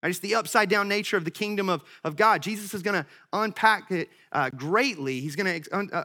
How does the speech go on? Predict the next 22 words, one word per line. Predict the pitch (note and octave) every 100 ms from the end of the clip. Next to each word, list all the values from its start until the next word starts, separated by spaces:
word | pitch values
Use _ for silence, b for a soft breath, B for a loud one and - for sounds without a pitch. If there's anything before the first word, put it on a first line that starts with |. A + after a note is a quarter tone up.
| -
uh, |
expound | E3 D#3 - G3 G#3+ G#3
it | D#3+
well | C#3+ G#3 A#3 F3+ E3+ B B B
when | F3
we | F#3
get | F#3+ G3+
to | A3
it | F3+
soon | - G#3
enough | G3 G#3 G#3 F#3+
in | F3
his, | G3 G3+ F3 - b b b
as | E3 D#3
Luke | G3+
refers | F3+ - F3 E3+ C#3+
to | - F#3
it, | F#3+ F3 - _
Sermon | - A3 G#3+ G#3+
on | F3+ F#3
the | F3
Plain. | - G3 F#3 B2 G2+